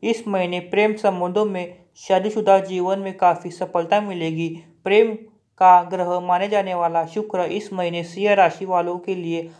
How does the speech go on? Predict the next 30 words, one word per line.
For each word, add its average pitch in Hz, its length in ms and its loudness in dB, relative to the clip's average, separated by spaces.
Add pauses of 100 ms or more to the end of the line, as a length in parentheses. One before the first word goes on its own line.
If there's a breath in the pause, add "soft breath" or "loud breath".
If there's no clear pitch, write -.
(120 loud breath)
अनुकूल 185 380 2
स्थिति 196 340 -6
में 175 200 -4
रहेगा। 160 460 4 (300 loud breath)
जो 208 160 4
लोग 202 360 0
प्रेम 214 260 0
संबंधों 190 520 -4
में 214 160 -6
हैं 180 200 -8
उनके 180 360 -4
लिए 185 400 -4
और 175 460 0
उनके 185 340 -2
साथियों 190 520 4
के 214 160 -2
लिए 170 300 -2
यह 180 240 -2
महीना 175 680 -2
लाभकारी 165 520 4
होगा। 156 420 2 (640)
सिंह 208 280 2
राशि 185 300 2
वालों 196 320 2
के 202 180 -4
लिए 175 280 -4 (200)
प्रेम 196 280 -4
के 208 120 -4
संबंधों 180 560 0
में 180 340 -6